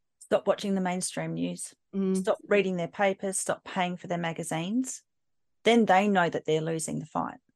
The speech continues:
Speaker 1: So, you know, they, they, they work on numbers. So,
Speaker 2: Mm.
Speaker 1: you know, if they're not getting the numbers, they'll know that, that we're not listening anymore.
Speaker 2: Mm.
Speaker 1: Um, do your best to gently inform the people around you that you love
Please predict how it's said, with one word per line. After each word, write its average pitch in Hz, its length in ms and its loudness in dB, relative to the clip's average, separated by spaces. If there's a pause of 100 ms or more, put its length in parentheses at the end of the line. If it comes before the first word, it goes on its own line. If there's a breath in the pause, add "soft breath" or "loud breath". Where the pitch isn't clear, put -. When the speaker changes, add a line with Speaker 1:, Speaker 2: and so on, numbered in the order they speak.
(480)
Speaker 1:
So, 180 200 4
you 147 340 0
know, 165 160 2
they, - 260 4
they, 208 260 4 (120)
they 202 120 6
work 196 240 2
on 165 80 -2
numbers. 160 540 -6 (220)
So, - 280 0
Speaker 2:
Mm. 156 200 -2
Speaker 1:
you 175 80 -4
know, 160 100 -2
if 156 180 -4
they're 202 120 0
not 214 120 0
getting 170 200 -4
the 165 80 -4
numbers, 160 340 -4
they'll 156 160 -4
know 156 180 -2
that, - 200 -10
that 139 140 -4 (360)
we're 190 140 2
not - 160 -2
listening 156 320 -6
anymore. 151 420 -8 (340 soft breath)
Speaker 2:
Mm. 185 280 -8 (260)
Speaker 1:
Um, 175 540 0 (360)
do 226 100 6
your 214 220 6
best - 600 -4
to 185 500 0 (320)
gently 175 500 0
inform 165 580 -4
the 170 100 -2
people 160 280 -8
around 151 280 -2
you 156 80 -6
that - 160 -8
you - 100 -10
love 202 280 -2